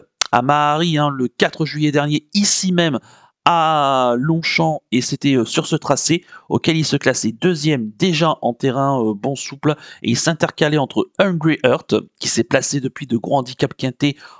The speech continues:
en trente-sept de valeur et il devançait Agoria et Agoria qui a gagné, euh, son, euh, sa course, euh, et je crois même que c'était un handicap, euh, non deuxième pardon, dans un handicap la dernière fois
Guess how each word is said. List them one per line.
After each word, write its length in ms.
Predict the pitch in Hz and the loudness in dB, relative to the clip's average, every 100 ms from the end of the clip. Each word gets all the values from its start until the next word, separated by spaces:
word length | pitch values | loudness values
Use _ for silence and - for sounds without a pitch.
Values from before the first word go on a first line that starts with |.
| - | -8
en 100 | 117 | -6
trente-sept 640 | - 135 151 - 160 - 113 | -2 -2 -2 0 -2 0 -2
de 160 | 117 | 2
valeur 360 | 123 113 123 156 | 2 2 2 2
et 120 | 131 | 2
il 40 | 139 | 2
devançait 460 | 131 131 - - - | 2 0 -2 -2 -2
Agoria 520 | 160 147 131 131 175 - | -2 0 -2 0 0 2
et 120 | 123 | 0
Agoria 520 | 127 131 117 156 196 | 2 0 2 0 0
qui 100 | - | -2
a 40 | |
gagné, 440 | 117 160 185 226 170 _ _ - | 0 0 2 0 -2 _ _ -2
euh, 220 | 120 117 | 2 2
son, 580 | 120 - 147 160 165 139 | 2 0 0 0 0 2
euh, 480 | 120 117 117 117 113 | 2 2 2 2 2
sa 160 | - | 0
course, 420 | - - - - - - - - - - | -2 -2 -4 -2 -2 -2 -8 -14 -14 -4
euh, 180 | - 98 | 0 0
et 80 | - | 0
je 100 | 113 | -2
crois 160 | 110 156 | 0 0
même 80 | |
que 60 | 175 | -2
c'était 260 | 131 131 - | -4 -2 0
un 60 | |
handicap, 560 | 123 139 135 - 170 - - - | 0 -2 -4 -2 -2 -4 -10 -2
euh, 260 | 123 113 107 | 2 2 0
non 160 | 143 131 | -2 0
deuxième 280 | 190 165 | 0 0
pardon, 220 | 151 123 113 | 0 -2 -2
dans 200 | 123 131 | 0 2
un 60 | |
handicap 400 | 127 123 - - | 0 -2 -2 0
la 100 | 131 | 0
dernière 220 | 120 120 | 2 0
fois 180 | - 147 | 2 0